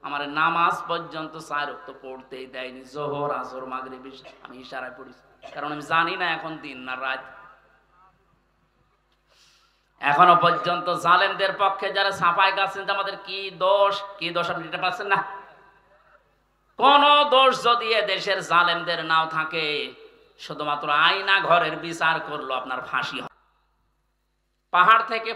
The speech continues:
পড়ে মরে গেলে শহীদের মর্যাদা পায়, অ্যাক্সিডেন্টে মরে গেলে শহীদের মর্যাদা পায়, আগুনে পুড়ে পড়লে শহীদের মর্যাদা পায়। আর জালেমের জুলুমের সামনে নিজের বুক পেতে জীবন দিয়ে চলে গেল দুনিয়া থেকে, তাকে আপনি শহীদ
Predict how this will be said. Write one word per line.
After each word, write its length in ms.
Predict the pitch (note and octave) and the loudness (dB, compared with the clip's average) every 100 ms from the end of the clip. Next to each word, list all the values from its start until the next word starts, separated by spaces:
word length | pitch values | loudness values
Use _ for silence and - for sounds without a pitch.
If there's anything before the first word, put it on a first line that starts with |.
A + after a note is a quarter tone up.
| G#3+ | -4
পড়ে 260 | G#3 G#3 | -2 -2
মরে 280 | G3+ F#3+ G3 | -2 -2 -2
গেলে 300 | F#3 F#3+ F#3+ | -2 -4 -4
শহীদের 420 | G#3 F#3 G3+ G3 | -2 -2 0 -2
মর্যাদা 480 | F3+ F3 D#3+ D#3 D3+ | -2 -6 -6 -6 -6
পায়, 280 | C#3+ C3 B2+ | -6 -6 -2
অ্যাক্সিডেন্টে 720 | D#3+ F#3 - A3+ A#3+ B3+ C4 | -2 -2 -4 -4 -4 -2 -2
মরে 280 | B3 B3 A#3 | 0 -4 -4
গেলে 260 | A3+ A3+ | -6 -6
শহীদের 440 | G#3+ A3 G#3+ G#3+ G3+ | -6 -6 -6 -8 -8
মর্যাদা 440 | F3+ F3 E3 D3+ | -6 -6 -6 -6
পায়, 280 | C#3+ C3 A2 - - | -6 -6 -8 -14 -6
আগুনে 500 | D#3 F3 F#3 G3+ F#3+ | 0 0 0 -2 -2
পুড়ে 300 | F#3 F#3 F#3 F3 | -4 -6 -4 -4
পড়লে 440 | F3+ F3+ F3+ E3 | -6 -6 -2 -4
শহীদের 420 | E3 D#3+ F3 F3 E3 | -4 -8 -6 -6 -6
মর্যাদা 480 | D#3 D3+ D3 C#3+ | -6 -8 -8 -10
পায়। 280 | C3 C3+ G2+ - - _ | -8 -8 -8 -12 -20 _
আর 220 | - D3+ D#3 | -4 -2 -4
জালেমের 880 | D3+ F3 G3+ A3+ A3+ A3+ A3+ A3 G#3 | 0 2 4 2 2 0 2 0 -2
জুলুমের 560 | D#3+ A#3 C4+ C4 C4 | -4 -2 0 0 -2
সামনে 480 | A3+ B3 A#3 A3+ A3+ | -2 0 0 0 -6
নিজের 340 | A3 G3 G#3 | -6 -6 -6
বুক 300 | G#3 G3+ G#3 - | -4 -6 -8 -6
পেতে 380 | G3 F#3+ F#3 F3 | -8 -4 -6 -6
জীবন 400 | F3 F#3 F#3 F3+ | -4 0 0 -2
দিয়ে 480 | F3+ F3+ E3 D3 - - _ _ _ _ _ _ - - | -6 -4 -4 -6 -12 -20 _ _ _ _ _ _ -20 -8
চলে 260 | E3+ E3+ | -4 -2
গেল 280 | E3+ E3+ E3 | 0 0 0
দুনিয়া 380 | E3 E3+ F3 E3+ | -4 -4 -4 -4
থেকে, 300 | E3+ F#3+ F#3+ | -4 -8 -4
তাকে 220 | F#3 F#3 | -4 -4
আপনি 160 | F#3 F#3 | -6 -8
শহীদ 440 | - F3 F#3+ A3 | -6 -4 0 -2